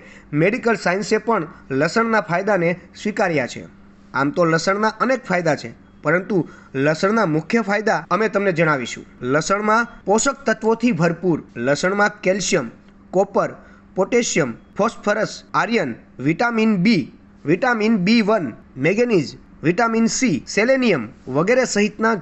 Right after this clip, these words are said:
ઘણા પોષક તત્વો હોય છે. પુરુષો માટે વિશેષ ફાયદા. લસણના મોટા ફાયદાઓમાં તે સ્પષ્ટ છે કે ખાસ કરીને પુરુષોના સ્વાસ્થ્ય માટે ફાયદાકારક છે. લસણમાં એલિસિન નામનું તત્વ જોવા મળે છે, જે પુરુષોના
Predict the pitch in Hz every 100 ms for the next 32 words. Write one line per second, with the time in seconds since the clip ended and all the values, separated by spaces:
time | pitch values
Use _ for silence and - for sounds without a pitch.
0 | - 170 233 240 190 180 220 - - 160
1 | 175 160 165 139 - - - - 143 180
2 | 240 226 190 226 196 175 240 220 - 151
3 | 131 110 - - - - - 123 151 196
4 | 214 220 170 160 208 202 170 185 196 196
5 | 208 160 - - 214 170 - - - -
6 | 220 254 254 240 202 196 214 208 160 196
7 | 254 - 226 220 226 - 196 220 214 208
8 | 208 - 175 - - 220 160 - 113 -
9 | 202 220 185 139 117 101 - - - 131
10 | 156 220 240 196 110 - 208 254 269 247
11 | 208 196 220 208 202 208 190 185 - -
12 | 185 202 170 139 117 - 120 - - 139
13 | 190 196 262 269 220 160